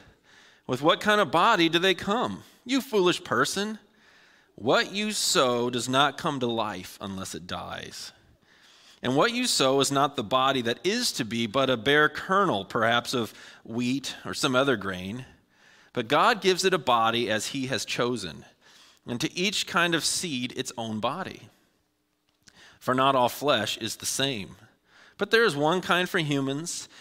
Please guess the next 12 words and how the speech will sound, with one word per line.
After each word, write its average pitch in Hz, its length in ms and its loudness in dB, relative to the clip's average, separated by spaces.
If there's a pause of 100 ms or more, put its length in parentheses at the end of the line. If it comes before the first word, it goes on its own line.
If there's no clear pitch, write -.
(140)
and - 80 -2
another 151 300 4
for 185 180 4
animals, 139 560 4
and 143 120 -2
another 139 320 2
for 196 160 0
birds, 131 500 2
and 143 100 -2
another 139 300 2
for 185 140 -2
fish. - 680 -2